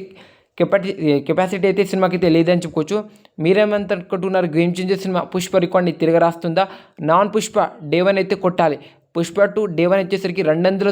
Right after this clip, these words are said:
తొంభై నాలుగు కోట్ల గ్రాస్ కొట్టి all time రికార్డు అయితే క్రియేట్ చేసింది. గేమ్ చేంజర్ నూట యాభై కోట్ల గ్రాస్ కొట్టే అవకాశం అయితే ఉంది. అలా నాన్ పుష్ప రికార్డు క్రియేట్ చేసే స్టామినా అయితే మన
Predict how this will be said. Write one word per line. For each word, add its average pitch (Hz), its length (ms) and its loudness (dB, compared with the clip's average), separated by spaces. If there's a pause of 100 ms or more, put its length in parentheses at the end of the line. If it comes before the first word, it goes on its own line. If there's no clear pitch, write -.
తొంభై 180 240 2
నాలుగు 180 180 0
కోట్ల 180 220 2
గ్రాస్ 160 240 4
కొట్టి 175 160 -6 (140)
all 165 160 4
time 202 160 0
రికార్డు 185 180 0
అయితే 180 180 -4
క్రియేట్ 170 240 0
చేసింది. 156 300 -4 (100)
గేమ్ 175 240 2
చేంజర్ 185 280 2 (360)
నూట 170 120 2 (100)
యాభై 190 200 4
కోట్ల 180 240 -2
గ్రాస్ 175 220 2
కొట్టే 170 220 -2
అవకాశం 175 420 0
అయితే 170 160 -2
ఉంది. 165 160 0 (140)
అలా 175 120 4 (440)
నాన్ 175 240 4
పుష్ప 208 280 0
రికార్డు 185 300 -2
క్రియేట్ 180 240 2
చేసే 185 180 2 (420)
స్టామినా 185 400 2
అయితే 196 180 0 (280)
మన 170 100 4